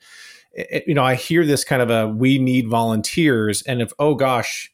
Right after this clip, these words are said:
you know, the bat signal went up, you need me, I'll go."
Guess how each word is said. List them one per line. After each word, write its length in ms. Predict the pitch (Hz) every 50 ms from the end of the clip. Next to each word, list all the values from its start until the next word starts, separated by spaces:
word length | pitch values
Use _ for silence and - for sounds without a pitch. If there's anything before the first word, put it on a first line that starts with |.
| _ -
you 120 | 135 127
know, 320 | 117 113 113 113 110 - 120
the 80 | 120
bat 260 | 110 127 123 135 - -
signal 320 | - 143 131 117 120 113
went 200 | 107 110 110 107
up, 160 | 107 104 -
you 240 | 104 110 117 127 127
need 260 | 127 139 160 170 123
me, 260 | 120 113 104 104 107 - -
I'll 180 | 117 117 113 104
go." 480 | 107 120 135 135 110 90 76 67 -